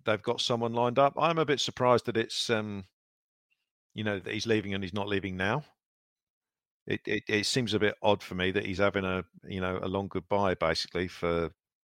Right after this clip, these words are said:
best part of six months. So, um, I don't know how that sort of affects how you're seen in the, in the job when you're,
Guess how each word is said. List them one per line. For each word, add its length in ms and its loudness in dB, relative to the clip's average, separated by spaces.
best 180 -4
part 180 -2
of 60 -2
six 260 -4
months. 440 -2
So, 600 4
um, 500 0
I 120 0
don't 180 -4
know 120 -2
how 200 0
that 260 2
sort 180 -4
of 220 -6
affects 800 2
how 320 2
you're 440 0
seen 440 4
in 140 -4
the, 100 -4
in 120 -6
the 80 -2
job 380 4
when 160 -2
you're, 320 -4